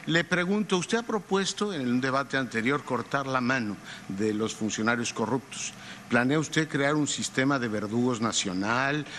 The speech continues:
o lo va a plantear esto en el códi-, en el cuadro básico de medicina o se lo va a plantear a los privados? O sea, ¿qué va a hacer con los amputadores nacionales?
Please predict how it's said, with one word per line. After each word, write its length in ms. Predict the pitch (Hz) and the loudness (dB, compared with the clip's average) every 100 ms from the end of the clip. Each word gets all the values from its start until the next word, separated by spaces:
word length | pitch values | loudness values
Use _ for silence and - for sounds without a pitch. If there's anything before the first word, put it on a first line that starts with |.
| - | -4
o 120 | 139 | 2
lo 140 | 123 120 | 4 4
va 100 | 135 | 2
a 60 | |
plantear 460 | - 147 131 139 135 | 0 0 0 0 2
esto 340 | 143 - 147 | 0 0 0
en 160 | 135 113 | 0 0
el 260 | 110 101 101 | -2 -4 -2
códi-, 380 | 123 123 131 110 | -2 0 0 0
en 120 | 113 | 0
el 140 | 110 104 | 0 0
cuadro 320 | 127 127 120 | 0 0 2
básico 540 | 113 127 - 117 117 | 2 2 -2 -4 -4
de 100 | 107 | 0
medicina 520 | 107 104 113 170 190 | 0 2 2 2 2
o 40 | 202 | 2
se 120 | 143 | 0
lo 60 | 135 | 0
va 80 | |
a 40 | 151 | 0
plantear 280 | 156 143 147 | -2 0 0
a 20 | |
los 160 | 135 | 0
privados? 640 | - 113 117 147 185 185 - - - | -4 -2 2 2 2 0 -2 -8 -10
O 20 | - | 0
sea, 140 | 156 | 0
¿qué 160 | - 196 | 2 2
va 80 | |
a 40 | 190 | 2
hacer 240 | - 196 | 2 0
con 200 | 165 180 | 2 2
los 160 | 151 - | 2 2
amputadores 880 | 156 135 - 143 143 139 147 147 131 | 0 0 0 0 2 2 2 0 0
nacionales? 640 | 120 107 117 101 87 - | -2 -2 0 -2 -4 -8